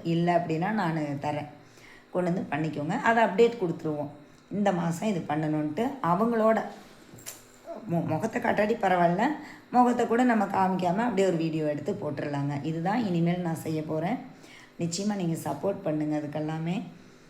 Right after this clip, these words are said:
இதை முழுசா கேட்குறீங்களா என்னன்னு தெரியல, நான் ஷார்ட்ஸ்ல கூட இதை பத்தி தெளிவா சொல்றேன். அவ்வளோதாங்க. ஏன்னு கேட்டிங்கன்னா, இதெல்லாம் வந்து ஆடு மாடா இருந்தா கூட அதை வித்துட்டு போயிடலாம்.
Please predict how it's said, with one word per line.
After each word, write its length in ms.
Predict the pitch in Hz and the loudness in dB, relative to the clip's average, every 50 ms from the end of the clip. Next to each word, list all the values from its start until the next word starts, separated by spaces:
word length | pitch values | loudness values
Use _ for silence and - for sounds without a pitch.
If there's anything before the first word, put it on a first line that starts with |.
| - - - | -20 -18 -10
இதை 200 | - 165 160 156 | -6 -4 -2 0
முழுசா 260 | 156 160 175 170 - - | 0 -2 -2 -4 -6 -6
கேட்குறீங்களா 600 | - - 180 165 160 165 170 170 165 170 180 180 | -4 -2 -2 -2 -2 -2 0 0 0 0 0 0
என்னன்னு 240 | 175 170 170 156 | 0 0 0 0
தெரியல, 200 | 156 156 165 196 | -2 -2 -2 -2
நான் 240 | 220 226 202 180 - - | -2 -2 -2 -4 -4 -4
ஷார்ட்ஸ்ல 440 | 156 156 156 - - 170 170 160 | -4 -4 -4 -6 -4 -4 -4 -2
கூட 160 | 165 160 160 180 | -2 -2 -2 -2
இதை 120 | 170 170 | -2 -2
பத்தி 240 | - - 151 - 175 | -4 -6 -6 -6 -4
தெளிவா 320 | - 170 156 147 147 156 | -4 -2 -2 -2 -2 -4
சொல்றேன். 580 | 160 160 - 147 151 143 143 151 - - - - - - - - - - - - - - - - - - - _ _ - _ _ - - - - | -4 -4 -6 -6 -6 -4 -4 -6 -6 -8 -12 -18 -20 -20 -20 -20 -20 -20 -20 -20 -20 -20 -20 -20 -20 -20 -20 _ _ -20 _ _ -18 -14 -6 -4
அவ்வளோதாங்க. 540 | 185 185 180 180 180 170 170 170 165 165 160 160 - - - - - - - - - - - - - - - - - | -2 0 4 4 4 6 6 4 4 2 0 -2 -6 -10 -16 -20 -20 -20 -20 -20 -20 -20 -20 -20 -20 -20 -20 -8 0
ஏன்னு 220 | 190 202 202 220 | 2 2 2 2
கேட்டிங்கன்னா, 420 | 220 208 208 190 202 190 202 208 220 | 0 -2 -2 -4 -4 -2 0 0 0
இதெல்லாம் 320 | 226 220 190 196 214 226 | 0 0 0 2 2 2
வந்து 580 | 226 220 214 208 220 240 240 226 208 214 240 254 - - | 2 2 2 2 4 4 4 4 2 2 0 -2 -2 -2
ஆடு 320 | - 180 185 208 214 226 | 0 2 2 4 4 6
மாடா 280 | 220 214 214 202 202 202 | 4 4 4 4 4 4
இருந்தா 220 | 190 190 190 185 | 4 4 2 2
கூட 160 | 180 190 196 202 | 2 2 2 2
அதை 160 | 196 190 170 | 2 2 0
வித்துட்டு 260 | 170 170 175 175 175 170 | 0 -2 -4 -4 -4 -2
போயிடலாம். 520 | 165 160 160 156 156 156 156 165 185 220 | -2 -2 -2 -2 -2 -2 -2 -4 -4 -6